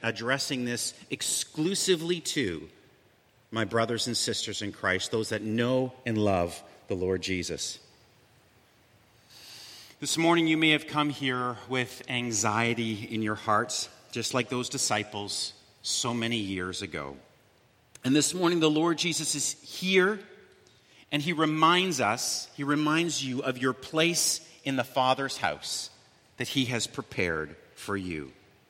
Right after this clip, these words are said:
and to which he is coming back to take you to. In your confusion and disorientation, he wants to remind you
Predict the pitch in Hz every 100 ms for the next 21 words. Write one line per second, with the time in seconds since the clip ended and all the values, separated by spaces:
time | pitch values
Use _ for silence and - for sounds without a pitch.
0 | _ _ _ - 90 98 110 - 113 -
1 | - 139 139 101 90 85 - - - 104
2 | - 87 - - - 92 - _ _ _
3 | _ _ _ _ _ _ _ _ _ _
4 | _ _ _ _ - 165 185 202 202 202
5 | 196 - 196 196 170 190 175 160 156 160
6 | 151 147 147 147 135 - 139 - 175 170
7 | 170 160 - 170 160 160 165 185 180 127
8 | 95 76